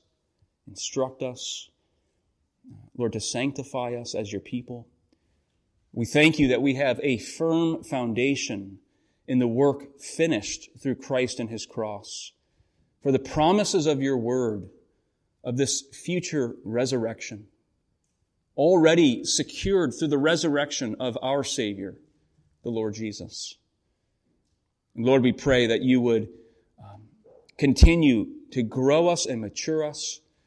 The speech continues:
that you would dispel fears or anxieties that we have,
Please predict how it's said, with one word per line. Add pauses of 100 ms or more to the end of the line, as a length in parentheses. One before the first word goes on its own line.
(140)
that
you
would
dispel
fears
or
anxieties
that
we
have,